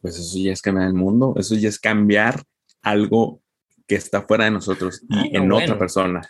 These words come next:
Speaker 2: Ah, bueno, o sea, eh, querer cambiar algo, no ne-, o sea, eh, ah, cambiar algo puede, puede tener, este, un impacto diferente, ¿no? O sea, sí, puede cambiar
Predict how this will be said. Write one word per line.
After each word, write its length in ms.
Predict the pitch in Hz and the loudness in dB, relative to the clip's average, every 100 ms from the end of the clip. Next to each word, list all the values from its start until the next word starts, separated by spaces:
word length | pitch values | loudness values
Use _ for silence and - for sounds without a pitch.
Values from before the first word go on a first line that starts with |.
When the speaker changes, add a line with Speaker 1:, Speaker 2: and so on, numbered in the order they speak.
| - - | -18 -4
Speaker 2:
Ah, 200 | - 214 175 | 0 2 4
bueno, 320 | 156 165 190 - - | 2 4 0 -2 -14
o 80 | - | -6
sea, 340 | 156 143 110 104 - _ _ | 0 2 0 -6 -14 _ _
eh, 300 | - - - _ - - _ _ - - - | -20 -20 -20 _ -20 -20 _ _ -20 -20 -2
querer 260 | 147 147 | 0 2
cambiar 340 | 143 185 180 160 | 2 2 4 4
algo, 340 | 143 117 98 _ _ - | 2 -4 -10 _ _ -14
no 180 | 131 123 | -4 -2
ne-, 180 | 156 - | -2 -2
o 60 | |
sea, 160 | 120 110 - - | -6 -8 -14 -6
eh, 340 | 113 101 98 - _ _ _ _ - | -4 -4 -6 -14 _ _ _ _ -14
ah, 360 | 113 98 - 107 _ _ | -14 -12 -16 -18 _ _
cambiar 340 | 127 120 139 | -2 2 4
algo 280 | 170 170 175 | 4 2 0
puede, 300 | 170 165 160 - - - | 2 0 0 -10 -20 0
puede 180 | 151 | 0
tener, 320 | 160 139 127 127 | 0 0 0 0
este, 680 | 127 - - 117 104 101 98 | -2 -6 0 2 4 2 0
un 760 | 95 - 123 123 127 117 117 - - | -4 -10 -4 2 2 0 -4 -10 -10
impacto 360 | 110 123 120 135 | -4 -2 0 0
diferente, 440 | 123 - 101 104 | 2 0 0 -2
¿no? 120 | 98 110 - _ - - - _ | -4 -8 -10 _ -20 -20 -20 _
O 40 | - | -2
sea, 160 | 107 | 0
sí, 560 | 98 - 113 104 92 - _ - _ _ _ - _ _ | 0 -2 -2 -2 -6 -16 _ -20 _ _ _ -20 _ _
puede 340 | - 143 170 | 0 2 2
cambiar 640 | - 120 113 117 123 - | 0 0 2 2 2 0